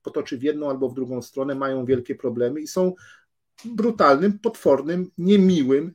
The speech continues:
reżimem, który prześladuje swoich ludzi. I, i, i niektórzy zarzucają mi, że moja książka była trochę za bardzo sympatyzująca nawet z talibami. Nie, ja staram się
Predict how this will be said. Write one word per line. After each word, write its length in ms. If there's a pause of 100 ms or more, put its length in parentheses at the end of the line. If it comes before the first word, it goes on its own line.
reżimem, 720 (200)
który 260
prześladuje 680
swoich 340
ludzi. 460 (540)
I, 120
i, 480
i 200 (120)
niektórzy 340
zarzucają 440
mi, 120
że 100
moja 180
książka 400
była 300 (340)
trochę 280
za 220
bardzo 260
sympatyzująca 960
nawet 280
z 60
talibami. 440
Nie, 200
ja 180
staram 260
się 320